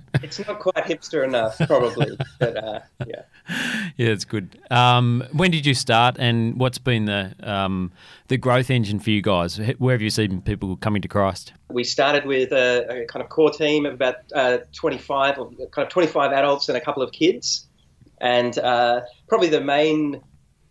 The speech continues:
Speaker 1: uh, over time, the growth has come from, uh, families, some families moving closer to the city because they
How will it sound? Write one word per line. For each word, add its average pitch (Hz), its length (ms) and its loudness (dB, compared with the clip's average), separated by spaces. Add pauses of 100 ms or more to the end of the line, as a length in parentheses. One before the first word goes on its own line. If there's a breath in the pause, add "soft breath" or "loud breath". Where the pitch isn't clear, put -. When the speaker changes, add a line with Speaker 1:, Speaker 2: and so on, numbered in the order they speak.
Speaker 1:
uh, 127 160 -4
over 151 200 2
time, 135 580 -4
the 131 100 -6
growth 131 300 0
has 127 120 -10
come 123 300 -6
from, 117 520 -2
uh, 110 320 0
families, 143 680 0
some 165 340 0
families 151 460 -2
moving 143 260 0
closer 147 360 -2
to 143 80 -6
the 135 120 -8
city 214 400 -4
because 131 220 -2
they 120 180 4